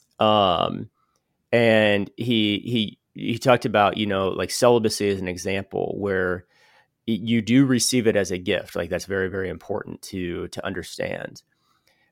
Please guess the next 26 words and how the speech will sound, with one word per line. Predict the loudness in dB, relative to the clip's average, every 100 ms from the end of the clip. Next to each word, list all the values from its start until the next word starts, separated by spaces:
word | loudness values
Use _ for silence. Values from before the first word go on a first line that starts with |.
| -14
But | -2 2 4 2 -2 _ _ -8
you | -4 0
also, | 2 2 0 -2 0 2 0 -2 -6
like, | -6 -8 -10 _ -18 -8
in | -6 -4
celibacy, | -2 2 2 0 -6 -8
you, | -6 -6 -4 -6 -8
you | -8 -10
give | -8 -2 0 0 -2
a | -8
body, | -2 -2 -2 -4
but | -6 -6
you | -6
don't | -4 -6 -6 -6
get | -4 -4 -8 _
a | -10
body. | -8 -8 -8 -10 -18 _ _ _ _ -6
And | -2
so | 0
there's | 0 0 -2
this | -10
void | -4 0 0
of | 0
reciprocity | -4 -4 -2 -2 -2 -4 -10 -10 -10 -12 -4
in | -2 -2
it. | -8